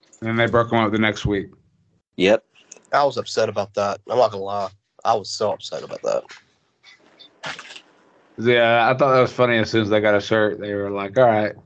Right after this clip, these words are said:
Speaker 1: we're done."
Speaker 3: That was the time when I liked A-, or not A J, but, uh, Jericho.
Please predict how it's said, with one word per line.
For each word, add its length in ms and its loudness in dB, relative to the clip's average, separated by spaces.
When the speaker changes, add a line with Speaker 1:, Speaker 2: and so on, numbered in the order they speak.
Speaker 1:
we're 120 -4
done." 360 -2
Speaker 3:
That 80 2
was 100 2
the 80 2
time 240 2
when 120 4
I 40 0
liked 320 2
A-, 160 -8
or 160 -2
not 180 0
A 120 -4
J, 180 -8
but, 180 -6
uh, 200 -4
Jericho. 580 -2